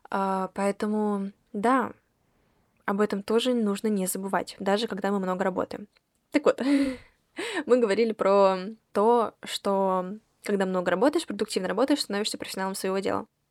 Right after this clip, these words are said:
И, конечно, без этого никак. То есть, а, для того, чтобы чего-то добиться, нужно много поработать. И в такие моменты мы чем-то обычно жертвуем. Нашим сном, общением с окружающими людьми,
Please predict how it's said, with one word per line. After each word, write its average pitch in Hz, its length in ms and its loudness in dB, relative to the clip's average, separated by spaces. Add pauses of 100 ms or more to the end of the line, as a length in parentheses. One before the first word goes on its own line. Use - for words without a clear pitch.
(120)
И, 220 260 2
конечно, 226 640 0 (220)
без 202 160 0
этого 208 220 0
никак. 208 420 -2 (180)
То 196 100 4
есть, 185 360 0
а, 175 380 0 (280)
для 196 120 -2
того, 214 180 4
чтобы 202 240 0
чего-то 208 260 0
добиться, 247 520 2 (180)
нужно 226 260 0
много 208 260 2
поработать. 175 500 0 (260)
И 208 520 2
в - 40 -20
такие 226 300 0
моменты 240 680 2
мы 214 640 4 (560)
чем-то 226 320 2
обычно 202 340 0
жертвуем. 185 540 -4 (340)
Нашим 196 540 0
сном, 269 640 2 (240)
общением 214 720 -2
с - 140 -6
окружающими 214 640 0
людьми, 202 640 0